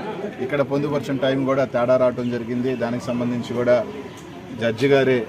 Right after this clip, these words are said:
"మీరు అరెస్ట్ చేసిన టైము, ఇక్కడ చేసిన టైం కూడా చాలా డిఫరెంట్గా ఉంది,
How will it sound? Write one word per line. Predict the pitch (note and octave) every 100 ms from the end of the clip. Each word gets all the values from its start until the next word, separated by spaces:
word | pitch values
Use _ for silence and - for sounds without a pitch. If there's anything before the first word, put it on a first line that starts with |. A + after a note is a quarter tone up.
| -
"మీరు | A#2 A2+
అరెస్ట్ | A#2+ A#2 A#2+
చేసిన | C3 C3
టైము, | C3 B2+ C3 C3
ఇక్కడ | B2 C3 A#2+
చేసిన | B2+ C3+ B2+
టైం | B2 B2 B2
కూడా | B2+ A#2+ A2+ A#2+
చాలా | A2+
డిఫరెంట్గా | G#2+ - B2 A#2+ B2
ఉంది, | A#2+ A#2+ B2